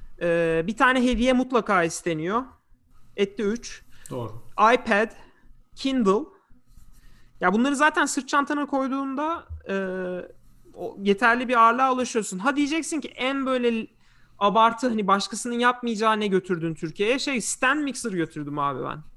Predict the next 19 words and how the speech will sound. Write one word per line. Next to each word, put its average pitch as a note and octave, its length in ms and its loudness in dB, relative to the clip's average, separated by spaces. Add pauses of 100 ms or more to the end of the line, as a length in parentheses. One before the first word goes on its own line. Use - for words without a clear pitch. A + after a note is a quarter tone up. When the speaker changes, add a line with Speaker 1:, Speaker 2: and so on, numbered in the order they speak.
(180)
Speaker 1:
E, D#3 240 -4
bizim F3 240 -6
eski F3+ 260 -6
iş, F#3+ 80 -8
iş - 220 -8
yerinden G3 440 -2
Avrupa'ya G3 500 2
uyumlu F#3 500 -2 (500)
stand G#3 420 -4
mixer, A#3 560 -8 (100)
e, E3 60 -10 (420)
bayağı G3 340 2
sırt - 240 -6
<laughs> - 100 -8
çantasında A#3+ 560 -2
stand - 380 0
mixer'la A#3+ 500 2
gittim G#3+ 380 -2
ki B3 120 0